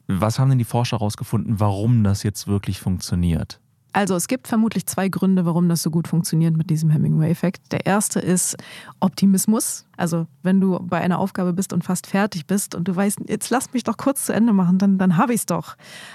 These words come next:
Speaker 2: Das ist natürlich ein unglaublicher Motivator, ja,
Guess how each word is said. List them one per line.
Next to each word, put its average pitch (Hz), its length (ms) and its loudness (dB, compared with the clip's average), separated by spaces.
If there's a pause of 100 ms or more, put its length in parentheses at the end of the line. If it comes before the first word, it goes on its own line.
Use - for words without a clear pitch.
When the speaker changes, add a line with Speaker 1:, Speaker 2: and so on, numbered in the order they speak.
Speaker 2:
Das 185 160 0
ist 208 100 -2
natürlich 190 300 2
ein 190 120 2 (140)
unglaublicher 185 720 0
Motivator, 170 720 0 (300)
ja, 202 180 0